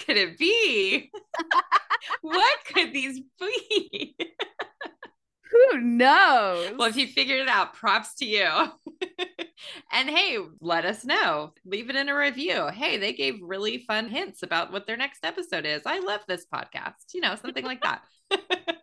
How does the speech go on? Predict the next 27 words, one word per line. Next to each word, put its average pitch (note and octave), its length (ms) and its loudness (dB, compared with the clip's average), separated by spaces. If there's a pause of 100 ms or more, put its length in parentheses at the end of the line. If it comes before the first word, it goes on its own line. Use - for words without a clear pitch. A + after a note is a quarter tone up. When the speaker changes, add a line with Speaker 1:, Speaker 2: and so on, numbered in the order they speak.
(400)
Speaker 1:
Um, G#3+ 260 6
and G#3+ 220 4
then G#3+ 180 2
come D4+ 180 -6
over D4 240 -2
to - 100 -8
Instagram F#3 1000 0
and E3+ 340 0
follow G3+ 280 0
us F#3+ 180 -4 (180)
at D#3+ 260 0
How E3 220 -2
Do E3 60 -4
You E3 180 -4
Drew D#3 240 -10 (180)
Pod. D3 460 2 (500)
I've E3 220 -2
got D#3+ 160 -2
a E3+ 60 -2
fun F3+ 320 -2
reel A3 380 -4
I'm F3 180 -2
gonna E3 160 -6
be E3 120 -2
working D#3+ 380 -6
on D#3+ 220 -4
today. E3+ 580 0